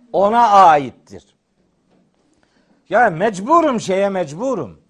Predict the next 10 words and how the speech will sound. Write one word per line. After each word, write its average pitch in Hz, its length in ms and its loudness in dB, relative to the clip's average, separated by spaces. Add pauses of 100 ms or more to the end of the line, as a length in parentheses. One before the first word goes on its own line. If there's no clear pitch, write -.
(280)
Bu 208 200 -6
izahları 208 540 2
yapmaya 208 400 0
mecburum. 190 640 -2 (320)
Bak 131 220 2 (460)
hani 220 200 -6
Arapça 233 440 2
bilenler 233 360 -4
için 196 220 -10
söylüyorum. 135 480 -10